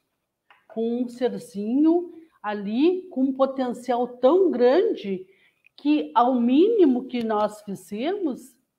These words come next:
ele repete, ele nos traz resposta, ele nos elenca conexões e a gente fica encantado.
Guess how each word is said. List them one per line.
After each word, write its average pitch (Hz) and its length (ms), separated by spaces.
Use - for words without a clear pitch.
ele 254 220
repete, 208 840
ele 233 200
nos 226 300
traz 220 260
resposta, 220 1120
ele 277 240
nos 294 320
elenca 285 680
conexões 247 1120
e 269 120
a 330 100
gente 311 360
fica 302 340
encantado. 254 720